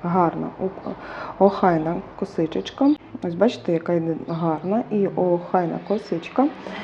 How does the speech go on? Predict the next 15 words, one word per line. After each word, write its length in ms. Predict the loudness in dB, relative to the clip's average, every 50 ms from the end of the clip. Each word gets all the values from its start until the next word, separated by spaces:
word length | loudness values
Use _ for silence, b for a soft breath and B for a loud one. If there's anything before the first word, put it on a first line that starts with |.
| B B B B B B
Якщо 240 | 4 6 10 10 12
у 20 |
вас 140 | 12 12 12
залишились 540 | 12 12 12 12 12 10 8 6 4 4 4
запитання, 520 | 2 0 0 4 6 8 8 8 8 8
будь 480 | 6 6 6 6 8 8 8 8 8 10
ласка, 380 | 10 10 12 10 8 4 -2 -2
пишіть 440 | -2 -2 0 2 2 2 2 -2
їх 100 | -6 -8
в 40 | -8
коментарях, 580 | -2 0 2 2 2 4 4 6 6 6 6 4 4 2
ми 260 | 2 4 6 6 4
з 80 | 4 2
вами 340 | 0 2 2 2 2 0 0 -4 -12 -20 -20 -10
поговоримо. 600 | -6 -4 -4 -4 -4 -6 -4 -4 -4 -4 -4 -8